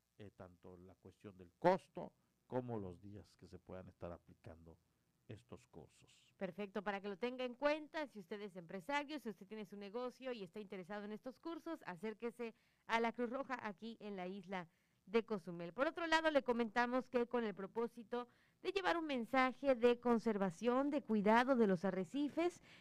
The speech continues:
Speaker 2: en el interior del Ecoparque Punta Sur, este próximo diecinueve de septiembre se llevará a cabo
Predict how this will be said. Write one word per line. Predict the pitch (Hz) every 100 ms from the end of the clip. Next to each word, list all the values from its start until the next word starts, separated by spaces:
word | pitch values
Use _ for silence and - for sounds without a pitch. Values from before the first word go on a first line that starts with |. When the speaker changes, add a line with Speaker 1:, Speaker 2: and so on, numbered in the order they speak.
| -
Speaker 2:
en | 311 403
el | 370
interior | 269 247 226 226 320
del | 294 208
Ecoparque | 185 185 208 208 196 226
Punta | 190 277 370 -
Sur, | 262 202 269 - _ _
este | - 208 226
próximo | 196 233 202 226 196
diecinueve | 196 339 - 277 254 240
de | 196
septiembre | 190 165 233 226 233
se | 240 185
llevará | 170 165 180
a | 185
cabo | 226 220 226